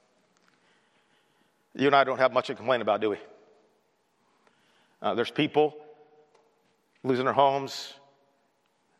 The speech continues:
People have died. People have lost everything. Um, and though we cannot be there physically, right,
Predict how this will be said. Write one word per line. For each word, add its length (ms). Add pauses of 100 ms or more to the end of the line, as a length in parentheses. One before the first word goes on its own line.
(180)
People 260
have 80
died. 440 (720)
People 180
have 60
lost 240
everything. 440 (920)
Um, 340 (360)
and 260 (1400)
though 140
we 140
cannot 400
be 220
there 400 (160)
physically, 520
right, 360